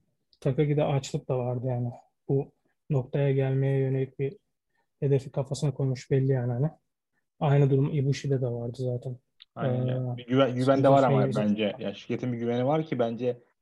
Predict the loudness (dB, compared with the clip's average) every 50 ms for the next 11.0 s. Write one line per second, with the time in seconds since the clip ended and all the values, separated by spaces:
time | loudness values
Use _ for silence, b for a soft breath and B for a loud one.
0 | _ -20 -20 -18 _ -6 -4 -4 -4 -4 -8 -16 -6 0 2 2 2 0 -2 -6
1 | -6 -6 -6 -6 -6 -6 -4 -4 -4 -4 -6 _ _ _ _ _ _ _ _ _
2 | -12 -8 -6 -6 -6 -4 -4 -2 -2 -2 0 0 -2 -2 -2 -2 -4 -4 -6 -6
3 | -6 -6 -4 -4 -6 -6 -8 _ _ _ _ _ -8 -8 -6 -4 -4 -4 -4 -4
4 | -4 -4 -4 -4 -4 -4 -4 -4 -4 -6 -8 -10 -12 _ _ _ _ -8 -6 -4
5 | -4 -4 -4 -4 -2 0 2 4 4 2 2 0 -2 -2 -2 -4 -4 -6 -4 -6
6 | -4 -2 -2 -2 -2 -4 -6 -6 -6 -6 -6 -4 -4 -4 -4 -4 -6 -6 -8 -8
7 | -8 -6 -6 -6 -6 -4 -4 -2 0 0 -2 -2 -2 -4 -4 -4 -4 -6 -8 -10
8 | -10 -8 -8 -8 -8 -10 -12 -16 _ _ _ _ _ _ _ _ 0 2 2 4
9 | 4 2 2 0 0 2 0 0 0 2 4 4 4 4 4 4 2 2 2 4
10 | 2 2 4 4 4 4 4 2 0 0 0 -2 -4 -4 -6 -8 -10 -10 -12 _